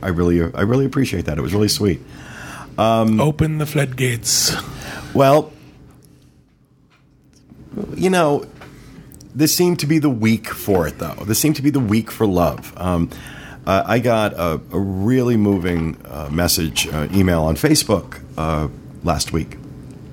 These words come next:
Speaker 1: from a gentleman named Thomas in Norway. And I'm not gonna go into the details of his email, uh, but it was, I was really moved by, by what he wrote.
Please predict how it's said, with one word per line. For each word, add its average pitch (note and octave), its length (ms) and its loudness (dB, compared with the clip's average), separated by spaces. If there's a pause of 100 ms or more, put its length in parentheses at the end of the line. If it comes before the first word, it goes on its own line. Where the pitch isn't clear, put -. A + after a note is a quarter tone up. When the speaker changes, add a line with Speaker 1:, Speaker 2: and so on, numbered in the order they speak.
(240)
Speaker 1:
from A2 160 -2
a G#2+ 40 0
gentleman B2+ 320 0
named A2 180 0
Thomas G#2 500 -2
in F#2+ 200 0
Norway. F2 400 0 (1000)
And G2+ 440 4
I'm A2 100 2
not C3 140 2
gonna C3 120 2
go A#2 140 4
into A2+ 180 2
the G#2 120 -2
details F#2+ 720 0
of E2 160 -2
his E2+ 160 -2
email, D#2+ 420 0
uh, E2 240 0
but E2+ 160 2
it E2 120 2
was, E2 240 0
I F2 120 0
was F2+ 160 2
really B2 160 4
moved F2 440 0 (220)
by, E2 500 0 (440)
by F#2+ 140 2
what G2+ 180 2
he G2+ 80 4
wrote. E2+ 320 0